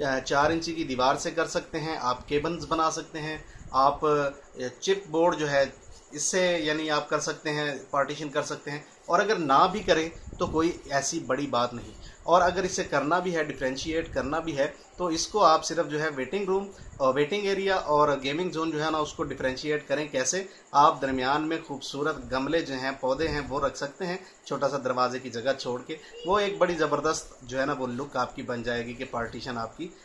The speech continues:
out class हो जाएगी। तो ऐसे तो हो गई partition। अब बात करते हैं furniture की। आपका जो ऑफिस का जोन है, आप एक कॉर्नर पे बैठते हैं, आप बेशक पार्टीशन नहीं भी करते, आपको दस हज़ार रुपये की टेबल approximately,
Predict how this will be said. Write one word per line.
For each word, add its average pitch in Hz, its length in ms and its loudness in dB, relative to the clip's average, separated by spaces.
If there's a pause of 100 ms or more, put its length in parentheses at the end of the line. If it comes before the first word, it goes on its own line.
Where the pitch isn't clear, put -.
(160)
out 131 200 0
class 113 300 -6
हो 110 40 -14
जाएगी। 110 260 -12 (600)
तो 165 340 4
ऐसे 160 220 2
तो 202 120 2
हो 190 100 0
गई 208 120 -4
partition। 123 520 0 (360)
अब 185 180 -2
बात 190 220 8
करते 208 220 -4
हैं 208 100 0
furniture 143 500 -4
की। 110 200 -12 (340)
आपका 160 360 6
जो 190 140 0
ऑफिस 185 400 0
का 196 100 -2
जोन 151 240 0
है, 165 80 2
आप 156 220 6
एक 151 160 -6
कॉर्नर 143 320 2
पे 165 120 -6
बैठते 127 340 -2
हैं, 147 160 -4
आप 127 240 0
बेशक 143 340 -6
पार्टीशन 131 420 -2
नहीं 131 260 -4
भी 170 100 -8
करते, 156 380 -4 (260)
आपको 151 360 6
दस 143 400 0
हज़ार 160 260 4
रुपये 165 200 2
की 160 120 -8
टेबल 143 380 -4 (120)
approximately, 165 760 -4